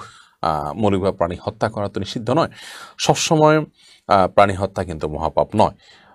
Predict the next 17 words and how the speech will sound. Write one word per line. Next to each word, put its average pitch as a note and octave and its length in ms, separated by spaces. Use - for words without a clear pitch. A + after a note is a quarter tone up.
আপনি A#2 480
যে G#2 300
গরুটা G#2 400
খাচ্ছেন, F#2+ 280
সেটা F2 120
তো - 80
আপনি F2 160
জবে F2 200
করেই C3+ 240
খাচ্ছেন, - 400
সেটা G2 180
তো F#2 80
আপনি F#2 180
মেরেই G2+ 260
খাচ্ছেন, F#2+ 360
তাহলে F#2+ 260
সেক্ষেত্রে, G2 460